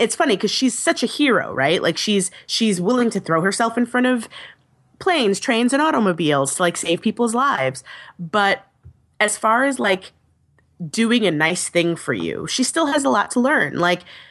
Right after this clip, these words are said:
I still feel like she's in the stage where the superheroics are still about, "I'm doing this great thing, look at me"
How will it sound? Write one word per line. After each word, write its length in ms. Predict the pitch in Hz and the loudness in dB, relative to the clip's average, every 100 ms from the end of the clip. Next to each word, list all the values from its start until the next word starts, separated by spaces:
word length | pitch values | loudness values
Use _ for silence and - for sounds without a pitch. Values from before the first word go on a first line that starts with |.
| - - | -10 -2
I 140 | 240 | 0
still 280 | 247 320 320 | 0 -2 0
feel 160 | 320 | 0
like 140 | 285 269 | 0 -2
she's 220 | - 220 | -4 0
in 100 | 247 | 0
the 60 | 214 | 0
stage 720 | - - 170 160 254 269 - - - - | -2 0 2 2 0 -2 -8 -12 -20 -8
where 540 | 185 185 180 175 175 - | 0 2 2 2 2 0
the 100 | 180 | -2
superheroics 1200 | 185 - 254 247 240 196 165 170 269 - - - - - - _ | 0 0 0 0 0 2 2 2 0 -4 -4 -4 -6 -18 -20 _
are 120 | 214 202 | 0 0
still 540 | - - 226 208 208 | 0 0 0 2 2
about, 600 | - 175 175 165 165 151 - _ _ _ _ _ _ _ _ _ _ - | 0 -2 0 2 2 -2 -10 _ _ _ _ _ _ _ _ _ _ -2
"I'm 400 | 180 359 320 208 | 2 2 2 2
doing 380 | 208 202 233 | 2 2 2
this 200 | 240 254 | 0 -2
great 380 | 185 202 220 - | -4 -2 -2 -2
thing, 500 | - 359 370 214 156 | -4 0 2 2 0
look 260 | 160 196 - | 0 0 0
at 120 | 226 | 0
me" 560 | 226 330 208 98 - | 2 2 0 -4 -10